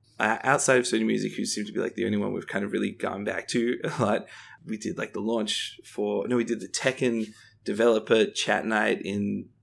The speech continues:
uh, Bandai Namco's headquarters, and then we had a Final Fantasy launch. We did a couple of different gaming events that were, yeah, and made, like, so much fun to do, and you can look at,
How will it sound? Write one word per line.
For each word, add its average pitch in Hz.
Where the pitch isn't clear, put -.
uh, 95
Bandai 104
Namco's 104
headquarters, 107
and 104
then 104
we 104
had 104
a 101
Final 104
Fantasy 110
launch. 110
We 107
did 113
a 113
couple 135
of 117
different 107
gaming 110
events 127
that -
were, 104
yeah, -
and 120
made, 131
like, 123
so 165
much 180
fun 135
to 120
do, 107
and 107
you 104
can 110
look 110
at, -